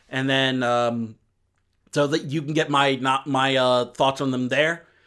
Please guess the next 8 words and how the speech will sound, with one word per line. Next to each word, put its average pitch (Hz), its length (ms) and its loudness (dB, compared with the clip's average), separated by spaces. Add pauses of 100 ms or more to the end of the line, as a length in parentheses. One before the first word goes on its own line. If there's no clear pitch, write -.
(200)
And 139 200 0
then, 147 220 2
uh, 147 260 4
if 143 140 2
you 160 60 0
want 180 220 0
full 165 280 2
releases 240 720 0